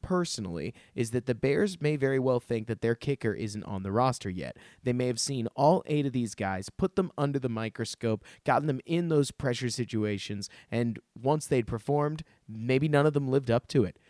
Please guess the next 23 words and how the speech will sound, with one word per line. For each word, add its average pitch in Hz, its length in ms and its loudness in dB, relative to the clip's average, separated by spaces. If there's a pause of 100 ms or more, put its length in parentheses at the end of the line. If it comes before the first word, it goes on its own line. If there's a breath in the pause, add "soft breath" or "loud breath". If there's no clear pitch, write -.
(140 soft breath)
At 131 120 -2
the 127 80 -2
very 143 320 4
least, 135 400 -2
that 131 180 0
would 143 120 2
explain 147 440 -2
the 123 100 2
lack 135 280 0
of 117 100 2
action 131 480 -2
on 147 240 -4
the 120 80 2
Bears' 123 320 2
part 147 320 2
in 120 140 -2
signing 131 560 -2
any 147 240 2
of 113 100 4
the 123 80 4
participants 117 760 -2
that 113 140 -2
succeeded. 120 600 -4